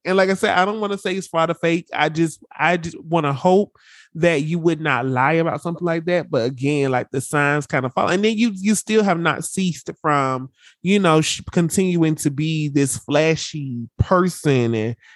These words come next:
continuing to be this person that, you know, wants to be seen and stuff. And, and my thing is, is like, you know, you own all this real estate in New York. Fine, great. You know, have at it. But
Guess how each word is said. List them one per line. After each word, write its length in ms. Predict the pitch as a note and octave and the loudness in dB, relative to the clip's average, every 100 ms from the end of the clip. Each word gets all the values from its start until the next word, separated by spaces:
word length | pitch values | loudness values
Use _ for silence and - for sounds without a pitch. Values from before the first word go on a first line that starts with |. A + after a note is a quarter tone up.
| - | -2
continuing 500 | F3+ D#3 G#3 F#3 E3 | 0 2 2 2 0
to 120 | D#3 | 0
be 120 | D3 | -2
this 200 | D#3+ D3 | 0 0
person 520 | - E3+ E3 D#3+ D#3 C3+ | 0 0 2 2 -2 0
that, 260 | B2 E2+ | 0 0
you 80 | D#3+ | 2
know, 120 | D3+ | 2
wants 280 | C#3+ D#3 D3+ | 4 2 0
to 80 | D#3 | -4
be 140 | D3+ | -4
seen 360 | C#3+ - D#3+ D#3 | -6 -2 0 0
and 80 | C#3 | 0
stuff. 180 | D3+ C#3+ | -2 -4
And, 220 | F3+ - | -4 -4
and 140 | G#3 A3 | -4 0
my 120 | C4 | 0
thing 300 | G#3+ G3+ F3+ | 2 0 2
is, 260 | F3 D3+ | 2 2
is 160 | D3 C#3 | -4 -2
like, 340 | C#3+ C3 B2+ - _ _ _ _ - | 2 2 0 -6 _ _ _ _ 0
you 120 | B3 | 2
know, 100 | A#3+ | 4
you 220 | A#3 D#4 | 4 4
own 240 | E3+ F#3+ | 2 4
all 160 | F3 F3 | 4 4
this 200 | F3 D3 | 4 2
real 180 | C#3+ D3+ | 2 2
estate 400 | D3 C3+ A#2 - | 0 -2 -4 -2
in 200 | C3+ B2+ | -2 0
New 100 | B2+ | 0
York. 380 | A2+ G#2+ F#2 - - | 2 2 0 -6 -10
Fine, 540 | - D3+ C#3+ A2+ G2+ A#2+ | -4 -2 -2 -6 -6 -8
great. 500 | B2 C3 D#3 A2+ - _ - - | -2 2 2 0 -6 _ -20 -8
You 180 | G#3 D#3+ | -2 0
know, 160 | D3 | 0
have 280 | C3+ D#3 D3+ | 0 0 -2
at 240 | - D3 C3 | -2 -2 -2
it. 160 | C#3+ | 0
But 200 | F3 D#3+ | 2 0